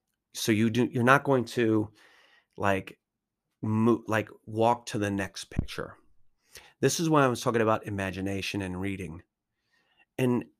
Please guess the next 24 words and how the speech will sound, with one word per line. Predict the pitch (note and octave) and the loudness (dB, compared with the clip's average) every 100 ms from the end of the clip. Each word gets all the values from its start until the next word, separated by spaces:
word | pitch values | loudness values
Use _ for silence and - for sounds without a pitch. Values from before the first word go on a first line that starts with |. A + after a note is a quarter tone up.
| _ | _
what | - D#3 | -2 0
it, | F3+ - | 0 -2
what | D3 F3+ | -4 -2
these | F#3 D#3+ | -2 0
things | E3 B2+ G2+ | 0 0 -2
do, | G2+ F#2 F2 | -4 -4 -4
what | F#2 | -6
these | C3+ A2+ | -6 -8
pictures | - - - F#2+ G2 | -10 -12 -8 -10 -6
do, | G#2+ F#2+ F2 _ _ _ _ _ _ D#3 D3 B2 | -4 -4 -8 _ _ _ _ _ _ -14 -6 -2
is | A#2 | 2
they | A#2+ A2+ G#2+ G#2 - _ _ | 4 6 4 0 -12 _ _
hit | D#3+ - | 0 2
your | C#3+ | 0
sub-, | B2+ - C3 | -2 0 2
like | A#2 A#2 | 2 -2
I | |
said, | A2+ B2 F#2 | 0 0 2
your | G2+ | -2
subconscious | - A#2+ - - G#2 - G2 - | 0 0 0 -2 -4 -4 -8 -4
level. | G2+ F#2 F#2 | -4 -2 -2
They | F#2 | -4
hit | G2 A#2+ - | -4 -6 -4
your, | G#2 F#2+ F2+ | -4 -4 -6